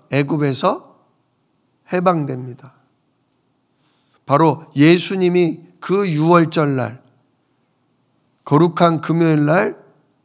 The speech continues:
예수님이 십자가에 못 박혀 죽으셨죠. 마지막 주님의 말씀 뭐였냐? "다 이루었다." 진짜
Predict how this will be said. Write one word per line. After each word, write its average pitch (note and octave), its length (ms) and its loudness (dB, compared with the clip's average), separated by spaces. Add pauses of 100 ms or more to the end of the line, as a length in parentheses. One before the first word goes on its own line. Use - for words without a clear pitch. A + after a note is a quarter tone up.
(220)
예수님이 C3+ 520 -4
십자가에 D#3+ 560 -2
못 C3 200 -6
박혀 - 580 -6 (480)
죽으셨죠. - 800 -12 (1200)
마지막 E3 920 2
주님의 D#3+ 400 -2
말씀 D3 380 -2
뭐였냐? C#3+ 480 -4 (200)
"다 E3 500 2 (680)
이루었다." E3 840 -4 (840)
진짜 G3 760 -2